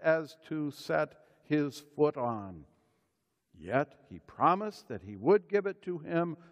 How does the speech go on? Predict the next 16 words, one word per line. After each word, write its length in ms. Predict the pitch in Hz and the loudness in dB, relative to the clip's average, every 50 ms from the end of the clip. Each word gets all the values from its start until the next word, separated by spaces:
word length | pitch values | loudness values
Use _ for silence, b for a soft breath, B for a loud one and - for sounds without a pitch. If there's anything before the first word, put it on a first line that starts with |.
| B _ | B _
for 280 | _ 160 165 165 156 156 | _ 0 2 4 4 2
a 80 | 151 | 0
possession, 720 | - - 147 139 - 123 127 127 123 - - 123 127 131 127 b b b b b b b | -2 -2 -2 -2 0 2 2 2 0 -2 -4 -4 -4 -4 -4 b b b b b b b
and 440 | - 127 135 156 170 185 196 196 175 - | 0 2 2 4 4 2 0 -4 -6 -8
to 160 | - 202 196 | -8 -6 -4
his 240 | 170 170 185 175 156 | 2 2 2 2 0
seed 420 | - - - 190 190 185 190 170 | -4 -6 -4 -4 -2 -2 0 4
after 540 | 160 160 170 170 165 - - - 135 120 110 | 4 4 4 2 -2 -6 -8 -8 -4 -4 -4
him, 460 | 98 98 107 113 117 117 120 123 117 b b b b b b b | -4 -4 -4 -2 -2 0 0 -2 -4 b b b b b b b
when 500 | - 101 120 139 147 160 165 165 165 170 - - - | -10 -2 0 2 2 2 0 -4 -8 -14 -16 -12 -10
as 280 | 101 101 95 87 87 | -10 -10 -10 -10 -10
yet 540 | 101 117 135 143 143 - - - _ _ _ | -4 -2 0 0 -2 -4 -10 -20 _ _ _
he 240 | _ - 139 131 127 | _ -10 -10 -10 -10
had 540 | 117 120 127 120 110 92 82 78 73 - - _ _ _ _ _ _ _ _ | -8 -4 -2 0 0 -2 -4 -8 -16 -20 -20 _ _ _ _ _ _ _ _
no 240 | 85 87 92 101 101 | -16 -14 -12 -12 -14
child. 680 | - - 110 95 82 71 62 57 50 50 _ _ _ | -12 -8 -6 -6 -6 -8 -10 -16 -20 -20 _ _ _